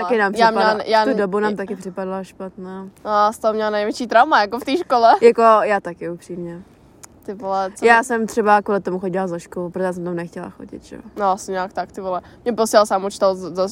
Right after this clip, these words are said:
Speaker 2: za školu, takže jako dobrý. <laughs> Prostě, da-, a, a, asi jenom kvůli tomu jsem to tam měla ráda, no, že prostě jsme si mohli vedít, kdy jsme chtěli. A neřešil
Speaker 1: <laughs>
Speaker 2: někdo.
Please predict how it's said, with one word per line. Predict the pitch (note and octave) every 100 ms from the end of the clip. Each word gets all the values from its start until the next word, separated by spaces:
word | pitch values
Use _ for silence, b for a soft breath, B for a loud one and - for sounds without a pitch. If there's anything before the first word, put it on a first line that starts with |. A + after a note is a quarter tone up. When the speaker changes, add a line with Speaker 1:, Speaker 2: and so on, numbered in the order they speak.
| -
Speaker 2:
za | G3 G3+
školu, | - G3 F3+
takže | F#3+ G3+
jako | G3 F#3+
dobrý. | F#3 F#3 F#3 -
<laughs> | F#4 - - - - - - - - - -
Prostě, | - G#3 F#3 - - - G3+
da-, | G#3+ -
a, | A#3+
a, | A3+
asi | A#3+ C#4
jenom | B3+ A#3+
kvůli | A#3 A3+
tomu | G3+ G3+
jsem | G3+
to | G3
tam | F#3+
měla | G3 F#3+ F#3+
ráda, | F#3 F3+ E3
no, | - E3+
že | G3
prostě | - - F#3+ F#3 F#3 -
jsme | - G3+
si | F#3
mohli | F#3+ F#3
vedít, | F#3 F#3+
kdy | F#3
jsme | G3 G3
chtěli. | - F3+ F#3 - - B B B G4
A | A3
neřešil | G3+ G#3 G#3 - G#3+
Speaker 1:
<laughs> |
Speaker 2:
někdo. | G#3 G3+ G3+